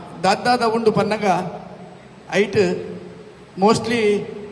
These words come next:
ಸೌತ್ ಕರ್ನಾಟಕ ಮಲ್ಲ ಉಡುಪಿಡ್ ಮಾತ್ರ ಅತ್ತು ಹಾಸನೋಡು ತಿತ್ತು ಜತ್ತನ್ನ ಅವೆಟ್ ಮಲ್ಲ ಐಸ್ ಕ್ರೀಮ್ ಪಾರ್ಲರ್ ಇಜ್ಜಿ ಆತ್ ಮಲ್ಲ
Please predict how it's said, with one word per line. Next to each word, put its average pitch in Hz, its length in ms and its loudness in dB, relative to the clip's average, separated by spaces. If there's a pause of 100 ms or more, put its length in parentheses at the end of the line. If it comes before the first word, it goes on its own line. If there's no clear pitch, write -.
(380)
ಸೌತ್ 240 380 2
ಕರ್ನಾಟಕ 240 400 4
ಮಲ್ಲ 226 440 2 (520)
ಉಡುಪಿಡ್ 208 640 2 (200)
ಮಾತ್ರ 214 220 0 (120)
ಅತ್ತು 233 180 -2 (680)
ಹಾಸನೋಡು 226 520 0 (100)
ತಿತ್ತು 240 300 -4
ಜತ್ತನ್ನ 247 380 0 (880)
ಅವೆಟ್ 247 320 2
ಮಲ್ಲ 240 160 2 (180)
ಐಸ್ 214 160 -2
ಕ್ರೀಮ್ 269 220 -6
ಪಾರ್ಲರ್ 214 340 -4
ಇಜ್ಜಿ 226 140 -2 (100)
ಆತ್ 214 200 -4
ಮಲ್ಲ 220 160 -2